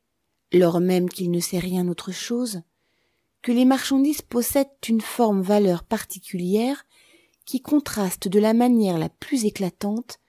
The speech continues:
avec leurs formes naturelles diverses. La forme monnaie. Il s'agit maintenant de faire ce que l'économie bourgeoise n'a jamais essayé.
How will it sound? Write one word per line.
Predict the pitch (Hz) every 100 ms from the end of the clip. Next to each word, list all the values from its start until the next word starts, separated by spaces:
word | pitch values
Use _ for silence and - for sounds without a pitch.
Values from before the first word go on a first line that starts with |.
| _ _ _ _ -
avec | 208 233 240
leurs | 190 165
formes | - 240 233
naturelles | 190 165 - 190 202 190 160
diverses. | 180 175 170 - - - - _ _ _ _ _ _ _ _ -
La | 185 165
forme | - - 202 202 220 214 - _ -
monnaie. | 170 160 165 175 160 - _ _ _ _ _ _ _ _ _ _ _ _ _ _ _ _ _ _ _ _ _ _ _ _ _ _ _ _ _ _ _ _ _
Il | 226 226 226
s'agit | 277 269 208 202
maintenant | 254 269 247 202 170
de | 170 214
faire | - 220 214 247 - _ _ _ _
ce | - -
que | 254 269
l'économie | 254 262 254 254 254
bourgeoise | 214 226 220 208 233 262 262 - _ _
n'a | 240 220
jamais | 190 185 175 165 151
essayé. | 143 - 147 147 139